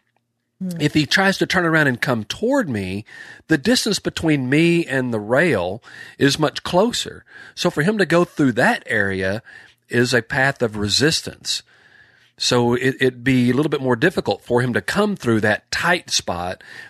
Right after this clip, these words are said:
Speaker 2: than it would be just to simply turn around and go to an open spot. Now, a lot of times anybody that's ever worked with horses, "Oh my gosh, Van, that sounds so easy," but I've had horses try to run between me and the rail before. Sure.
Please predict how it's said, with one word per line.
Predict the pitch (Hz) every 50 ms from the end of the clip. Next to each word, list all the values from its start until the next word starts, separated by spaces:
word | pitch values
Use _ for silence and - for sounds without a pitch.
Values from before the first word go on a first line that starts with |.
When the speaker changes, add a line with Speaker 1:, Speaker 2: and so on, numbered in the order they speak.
| -
Speaker 2:
than | - 147 147
it | 143 123
would | 135 143 143
be | 135 139 131
just | 131 131 - -
to | 120
simply | - - 139 127 - 113 113
turn | - - 143 127
around | 120 117 117 117 113
and | 110 104
go | 95 110 107 98
to | - - 104
an | 98 90 - -
open | 113 120 135 - - 95 95 -
spot. | - - - - 127 - 110 107 _ _ _ _ _
Now, | - 156 151 123 98 85 - _ _ _ -
a | 123 139
lot | 156 165
of | 147
times | - 160 139 131 123
anybody | 135 135 139 123 123 117 110
that's | - -
ever | 127 117 110
worked | 110 120 117 -
with | 101 101
horses, | 120 135 147 139 - 98 98
"Oh | 110 110
my | 104 95 92
gosh, | 85 101 98 101 101 -
Van, | - 101 95 95 98
that | 101 104 -
sounds | - - 123 120 113 107 -
so | - 101 104
easy," | 131 143 120 101
but | 90 92 104
I've | 117 139 185
had | 202 208 165 151
horses | 151 143 127 - 117 110
try | - - 120 117
to | 110
run | 104 107 107 107
between | 104 101 - - 104 101 104
me | 110 113
and | 110 104
the | 98
rail | 90 98 98 98
before. | 95 98 - - 101 101 104 131 170 - _ _ _ _ -
Sure. | - - - 285 262 175 - -